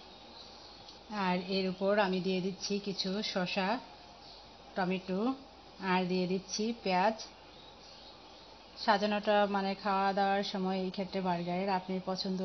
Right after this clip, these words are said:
অনুযায়ী সব কিছু নিয়ে নিতে পারেন। তো আমি এভাবে সবজি দিয়ে দিলাম কিছু, আর দিয়ে দিলাম রেস্টুরেন্টের মতো কিছু লেটুস পাতা। আর এখন বার্গারের উপরের অংশটা যে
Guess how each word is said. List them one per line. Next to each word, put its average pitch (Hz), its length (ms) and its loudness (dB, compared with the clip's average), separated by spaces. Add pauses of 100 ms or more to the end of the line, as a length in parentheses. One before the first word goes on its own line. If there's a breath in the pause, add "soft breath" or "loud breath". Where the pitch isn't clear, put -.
অনুযায়ী 185 320 -2 (100)
সব 185 180 -4
কিছু 185 220 -4
নিয়ে 180 220 0
নিতে 185 240 -4
পারেন। 175 240 -2 (520 loud breath)
তো 196 60 -4 (120)
আমি 180 200 4
এভাবে 180 240 0 (120)
সবজি 180 320 -2
দিয়ে 180 200 0
দিলাম 196 240 0 (400)
কিছু, 214 260 -4 (2000)
আর 196 160 6 (180)
দিয়ে 202 220 6
দিলাম 196 260 6 (140)
রেস্টুরেন্টের 190 640 2
মতো 185 160 0 (100)
কিছু 190 200 -2 (120)
লেটুস 180 340 -2
পাতা। 185 280 -2 (1500)
আর 190 100 6 (180)
এখন 185 260 2 (160)
বার্গারের 175 560 2 (120)
উপরের 175 420 2 (120)
অংশটা 175 340 0 (100)
যে 180 80 -2